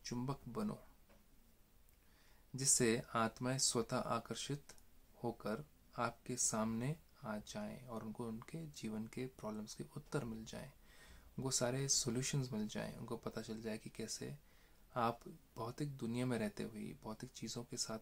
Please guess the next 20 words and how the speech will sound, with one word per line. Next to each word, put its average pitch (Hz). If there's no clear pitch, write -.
में 117
रहते 110
हुए 107
भी 110
आप -
सुख -
शांति 214
में 214
रह 220
सकते -
हैं, -
एक 123
middle 113
path। -
फिर 135
बाबा 117
कहते 110
हैं, 139
"यही 147
आप 117